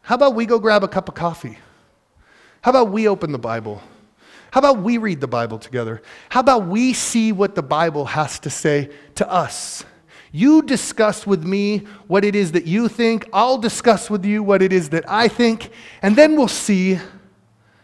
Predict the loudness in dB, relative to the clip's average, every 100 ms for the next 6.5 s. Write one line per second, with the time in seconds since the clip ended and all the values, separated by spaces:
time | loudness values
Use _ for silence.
0 | _ _ -8 -6 -4 -4 -2 -2 -2 -4
1 | -6 -2 -2 -2 -6 -8 -8 -8 -8 -6
2 | -12 -12 -10 -10 -10 -10 -10 -8 -10 -10
3 | -12 -12 -12 -10 -8 -8 -10 -14 -16 _
4 | _ _ -16 0 4 6 4 2 -2 -4
5 | -2 -2 -2 -2 -4 -2 -2 -2 -2 -2
6 | 0 2 2 -2 -18